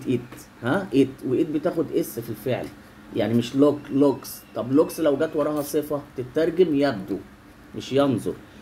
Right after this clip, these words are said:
يبقى إيت هو على الطعام، لوكس يبدو، ديليشس لذيذ. It looks delicious. فالأم هنا قالت له إيه؟ Which food، بتختبره يعني. Which، أنا قلت لكم which يعني أنهو.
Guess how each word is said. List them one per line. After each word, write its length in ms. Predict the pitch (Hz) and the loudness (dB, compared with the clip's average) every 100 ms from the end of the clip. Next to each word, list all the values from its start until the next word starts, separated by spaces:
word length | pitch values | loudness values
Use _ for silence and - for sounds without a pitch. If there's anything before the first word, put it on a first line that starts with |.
| - | -2
يبقى 200 | 127 131 | 2 2
إيت 260 | - 180 185 - - | 6 6 4 -12 -4
هو 240 | 120 170 | 0 2
على 180 | 123 117 | 2 -2
الطعام، 480 | - - 113 175 226 - | -4 -6 -4 -2 -4 0
لوكس 540 | 135 151 208 - - | 4 6 4 -2 -10
يبدو، 460 | 92 131 170 175 233 - 123 | -2 -2 -2 -2 -4 -4 -4
ديليشس 600 | 135 147 180 196 190 - | 0 2 2 0 -2 -2
لذيذ. 380 | 123 104 98 - - - - - | -4 -2 -4 -6 -12 -20 -12 -4
It 160 | 127 | -2
looks 680 | 127 143 208 208 - - 104 | 2 4 4 -2 -16 -16 -2
delicious. 420 | 127 120 107 - - - - - - - - - - - - | 2 2 2 -4 -12 -20 -20 -20 -20 -18 -16 -16 -20 -4 4
فالأم 340 | 160 233 247 | 8 8 6
هنا 220 | 226 233 | 2 2
قالت 240 | 202 208 196 | 2 0 0
له 160 | 190 | 0
إيه؟ 240 | 180 185 170 - - - - - | 2 2 0 -6 -20 -20 -18 -4
Which 400 | 190 247 - - - - - - | -2 -2 -8 -14 -16 -18 -10 0
food، 320 | 220 202 202 190 | 4 4 4 0
بتختبره 580 | 151 - 214 208 131 113 | -6 2 4 6 6 2
يعني. 200 | 98 87 - - | -2 -4 -14 0
Which، 420 | 156 233 240 - - - - | 4 4 2 -16 -16 -20 -10
أنا 160 | 147 147 | -2 0
قلت 140 | 180 | 2
لكم 260 | 226 226 208 | 0 0 -4
which 140 | 220 | -4
يعني 340 | 220 196 185 226 | 0 0 0 -2
أنهو. 200 | 202 | -2